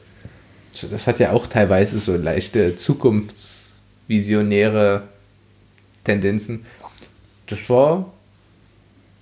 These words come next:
okay. Aber auch da muss ich jetzt sagen, hat mich jetzt nicht so völlig abgeholt. Ich bin nicht so, ich,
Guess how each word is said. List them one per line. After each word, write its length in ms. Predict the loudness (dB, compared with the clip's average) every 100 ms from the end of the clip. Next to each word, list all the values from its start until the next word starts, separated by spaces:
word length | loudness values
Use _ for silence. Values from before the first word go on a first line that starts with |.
| _ _
okay. 300 | -8 -2 -2 -2 -12 _ _ _ _
Aber 160 | 2 2
auch 120 | 4
da 160 | 2 4
muss 160 | 2
ich 120 | 0 0
jetzt 160 | 0
sagen, 320 | 2 0 -2 -10 -20 -20 _ _ _ -20 _ -4
hat 220 | -2 -2
mich 160 | 0
jetzt 220 | 0 0 -2
nicht 300 | -2 -4 -2
so 260 | 2 2
völlig 400 | 0 0 2 2
abgeholt. 340 | 0 0 -2 -2
Ich 160 | -2
bin 160 | 0 0
nicht 240 | -2 -4
so, 180 | -4 -4
ich, 180 | -4